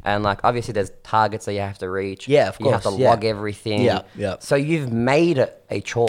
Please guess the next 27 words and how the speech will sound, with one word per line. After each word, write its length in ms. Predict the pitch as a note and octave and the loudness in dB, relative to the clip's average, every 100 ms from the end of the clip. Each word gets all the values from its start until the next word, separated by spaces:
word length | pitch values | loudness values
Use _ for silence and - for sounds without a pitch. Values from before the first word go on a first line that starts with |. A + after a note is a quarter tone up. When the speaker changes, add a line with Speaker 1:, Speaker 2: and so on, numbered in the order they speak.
| - | 0
Speaker 2:
A 80 | |
chore, 380 | C3+ - D#3 F2+ | -2 4 4 2
yeah, 220 | D3 D3 B2+ | 0 2 2
of 140 | D3 | 0
course. 260 | - E3 - | 2 0 0
Or 200 | E3 C#3 | -2 -4
people 340 | E3 G3 F3+ | -2 0 2
that 240 | F#3+ E3+ - | 2 0 -2
casually 480 | C3 C#3 C3 C3+ A2+ | 2 2 2 -2 0
go 240 | B2 G#2+ | 2 4
in 180 | G#2+ A#2 | 2 0
there, 260 | G#2+ F#2+ - _ - | 0 -2 -6 _ -2
Speaker 1:
Yeah, 160 | G#3 A#3 | 2 2
yeah. 140 | F3 | 2
Speaker 2:
they're 80 | A#2+ | 0
a 20 | |
fit. 260 | - A#2+ F#2+ - - | -2 -4 -6 -10 -10
But 120 | - | -2
let's 180 | D#3+ F#3 | -2 0
be 120 | C#3 C3 | 2 4
honest, 260 | D3+ C#3 | 4 2
man. 240 | - G2 A2 _ _ _ _ - | -4 -6 -8 _ _ _ _ -2
We've 220 | C#3+ D#3+ | 4 6
all 160 | F#3 F3+ | 6 6
got 220 | D3+ B2 | 4 2
fitness 340 | D3+ B2+ A2+ | -4 -4 -4
goals. 480 | - A2 G#2 - - | -2 -2 -2 -10 -16